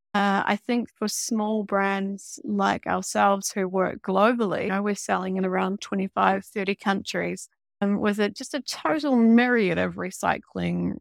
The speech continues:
laws and rules and customs and practices. What's recyclable in Japan may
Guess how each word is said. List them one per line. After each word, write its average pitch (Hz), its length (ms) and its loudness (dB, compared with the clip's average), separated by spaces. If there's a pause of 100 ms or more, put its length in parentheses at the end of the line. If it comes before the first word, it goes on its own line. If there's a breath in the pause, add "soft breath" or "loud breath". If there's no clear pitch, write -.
(140)
laws 269 600 4
and 220 180 -12
rules 254 540 -8
and 190 200 -12
customs 214 640 -10
and 190 160 -12
practices. 262 600 0 (140)
What's - 300 0
recyclable 208 840 -2
in 190 140 -8
Japan 185 600 -2
may 175 180 -8